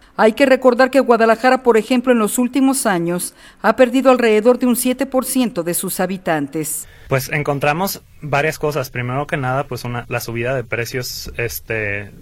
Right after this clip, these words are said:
Speaker 2: de la renta, de precios reales desde dos mil diecisiete, este, ha sido altísima. Bueno, en el índice de precios de la vivienda de la Sociedad Hipotecaria Federal, por ejemplo, en el área metropolitana,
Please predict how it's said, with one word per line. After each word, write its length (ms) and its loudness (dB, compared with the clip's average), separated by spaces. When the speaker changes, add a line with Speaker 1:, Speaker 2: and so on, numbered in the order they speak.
Speaker 2:
de 100 -4
la 180 -4
renta, 400 -8
de 120 -8
precios 340 -6
reales 320 -4
desde 380 -10
dos 240 -10
mil 180 -8
diecisiete, 560 -10
este, 600 -8
ha 120 -8
sido 360 -6
altísima. 440 -8
Bueno, 260 -4
en 80 -6
el 120 -4
índice 260 -6
de 80 -2
precios 320 -6
de 80 -6
la 100 -4
vivienda 460 -8
de 100 -8
la 160 -8
Sociedad 320 -8
Hipotecaria 540 -10
Federal, 400 -8
por 180 -14
ejemplo, 300 -12
en 80 -10
el 100 -10
área 140 -8
metropolitana, 840 -12